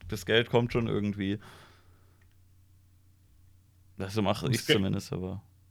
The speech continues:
Speaker 2: Das Geld kommt schon irgendwie?
Speaker 1: Ja, weiß nicht, ist es nicht so? Also, du kannst natürlich, äh, ein paar Mal irgendwie zu manchen Themen ein bisschen mehr machen, aber ich denk mal, viele Leute gibt's auch inzwischen, die das, äh,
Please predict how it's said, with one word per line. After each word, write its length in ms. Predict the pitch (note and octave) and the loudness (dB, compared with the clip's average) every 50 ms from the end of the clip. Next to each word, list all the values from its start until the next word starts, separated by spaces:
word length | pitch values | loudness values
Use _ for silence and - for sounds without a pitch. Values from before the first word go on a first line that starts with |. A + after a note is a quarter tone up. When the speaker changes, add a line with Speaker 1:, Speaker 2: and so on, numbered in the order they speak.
| _ - - - - - - - - | _ -20 -20 -20 -20 -20 -20 -12 -6
Speaker 2:
Das 180 | C3+ - - | -4 2 8
Geld 220 | - D#3 D3 D3 - | 10 10 10 10 8
kommt 180 | D#3 F3 F3+ - | 8 8 8 8
schon 120 | - C3+ | 6 6
irgendwie? 460 | A#2 A#2+ A#2+ B2 - B2+ D#3+ E3+ E3 - - - - | 6 6 6 4 4 4 4 4 2 -2 -10 -12 -8
Speaker 1:
Ja, 560 | G2+ G2 G2 G2+ C3+ D#3+ D#3+ D3 B2 A2 A2 | -6 -2 4 6 8 8 8 8 6 4 4
weiß 240 | B2 - D#3 D3+ D3 | 4 4 4 4 2
nicht, 100 | C3+ A#2+ | 0 0
ist 180 | A#2+ B2+ - | 0 0 0
es 120 | C3 A#2 - | -2 0 2
nicht 180 | B2 C3+ C#3+ | 2 2 2
so? 200 | - - F#3+ F#3+ | 2 4 4 6
Also, 520 | E3+ C#3 C3+ B2 C3 C3 C3 B2+ A#2+ - - - - - - - - - - - | 8 8 8 8 8 8 8 6 6 2 -2 -10 -20 -20 -20 -20 -20 -20 -20 -16
du 40 | - | -6
kannst 220 | - G#2+ A2+ - D3+ | -2 -2 0 0 -2
natürlich, 400 | C#3 - C#3 B2+ C3 B2 - - | -4 -2 -2 -4 -4 -4 -4 -2
äh, 300 | A2+ A#2+ A#2+ A#2+ A#2 A2+ | 0 2 2 2 2 2
ein 340 | - - - - - - | -2 -6 -12 -20 -18 -6
paar 300 | - A#2+ A#2 A#2+ B2+ C3 | 2 6 8 10 10 8
Mal 300 | B2+ B2 B2+ C3+ C#3 C#3+ | 8 8 8 10 10 8
irgendwie 320 | A#2+ B2+ C3 C#3 C3 C3 B2+ | 8 4 4 2 2 0 0
zu 140 | - - C3 | 0 2 4
manchen 380 | B2 B2+ B2+ B2 C#3+ B2+ A#2+ | 4 4 4 2 -2 -4 -4
Themen 280 | B2+ B2+ B2+ C3 C#3 C#3+ | -4 -2 -2 -2 0 -2
ein 20 | |
bisschen 260 | C3+ C3+ C3+ - A#2+ | -2 -2 -4 -4 -4
mehr 180 | A#2 B2 B2+ C3+ | -2 0 0 2
machen, 280 | C#3+ C#3+ C#3 - C3+ B2+ | 2 0 0 2 2 4
aber 300 | A#2+ A2+ A#2 A#2 A#2 - - - - - - - - - - - - - - - - - - | 4 6 4 4 2 0 -6 -20 -20 -20 -20 -20 -20 -20 -20 -20 -20 -20 -20 -20 -20 -20 -16
ich 200 | - - A#2 - - | -12 -10 -6 -2 0
denk 160 | C3 C3+ B2+ | 2 2 4
mal, 100 | C#3 C3 | 2 2
viele 260 | - D3 C#3 C#3+ D3 | 2 2 4 4 6
Leute 300 | C#3 C#3 C3+ C#3+ D3 C#3 | 6 6 6 6 4 2
gibt's 240 | A#2+ - - - - | 2 0 0 2 6
auch 220 | A2 B2+ C3 B2+ | 8 8 8 8
inzwischen, 400 | C3 A#2+ - B2+ B2 - C3+ B2 | 4 0 0 0 -2 0 -2 -2
die 100 | A#2+ B2 | 0 0
das, 260 | A2+ A#2+ A2+ - - | 0 0 0 -2 -4
äh, 360 | - - A#2 A2+ A2+ A2+ A2+ | -2 0 2 4 4 4 2